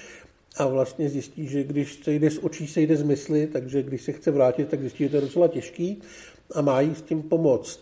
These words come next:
eh, takovej nějaký internetový guru, který má takovej polomoderní kult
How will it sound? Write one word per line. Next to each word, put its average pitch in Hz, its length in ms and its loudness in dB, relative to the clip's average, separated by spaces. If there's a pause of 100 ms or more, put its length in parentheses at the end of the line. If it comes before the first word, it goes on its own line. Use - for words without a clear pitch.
eh, 135 220 2
takovej 131 400 -6
nějaký 135 280 -4
internetový 151 840 0
guru, 143 640 4 (760)
který 139 640 -2
má 131 200 2
takovej 139 640 0 (260)
polomoderní 160 760 6
kult 160 480 6